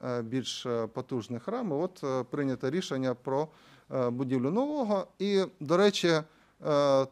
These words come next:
теж важливий момент, що у них не вистачало весь час грошей на ремонт. Е, ну, якщо будинок сам по собі відхий, і, до речі, його і знесуть на початку двадцятого століття. Е, от, може, вже ця фотографія там, е,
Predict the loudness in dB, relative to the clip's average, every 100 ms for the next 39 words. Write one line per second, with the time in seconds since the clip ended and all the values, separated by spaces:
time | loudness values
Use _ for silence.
0 | 4 4 6 6 4 4 2 2 2 2
1 | 2 0 0 0 2 0 0 0 0 -2
2 | 0 2 2 0 0 -2 -2 -4 -2 0
3 | 2 2 2 2 2 2 0 -6 -20 -20
4 | -16 -4 -2 0 -2 -2 2 2 0 -16
5 | -14 -14 -8 -2 2 4 2 2 0 0
6 | -4 -4 -4 -2 -4 -2 -4 -2 0 2
7 | 0 0 0 4 4 4 -2 -2 0 0
8 | -2 _ _ -20 -6 -4 -2 2 2 2
9 | -4 -2 0 -2 -2 -4 -2 0 0 -2
10 | -2 -4 -4 _ _ -14 -4 0 2 2
11 | 0 -2 -2 -2 0 2 2 2 -10 _
12 | -6 0 4 4 4 4 4 2 -10 -6
13 | 0 2 8 8 6 2 2 0 -2 -6
14 | _ _ -4 -2 -2 -4